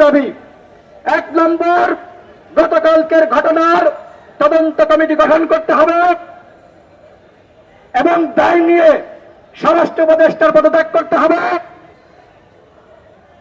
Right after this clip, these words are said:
আটচল্লিশ ঘন্টার মধ্যে জাতীয় পার্টিকে নিষিদ্ধ করতে হবে।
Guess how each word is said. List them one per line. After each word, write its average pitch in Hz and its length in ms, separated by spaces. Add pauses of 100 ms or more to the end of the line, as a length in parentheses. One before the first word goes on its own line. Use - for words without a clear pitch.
(300)
আটচল্লিশ 330 680 (120)
ঘন্টার 320 460
মধ্যে 320 340 (920)
জাতীয় 311 420
পার্টিকে 294 300 (100)
নিষিদ্ধ 277 320 (140)
করতে 233 280
হবে। 196 200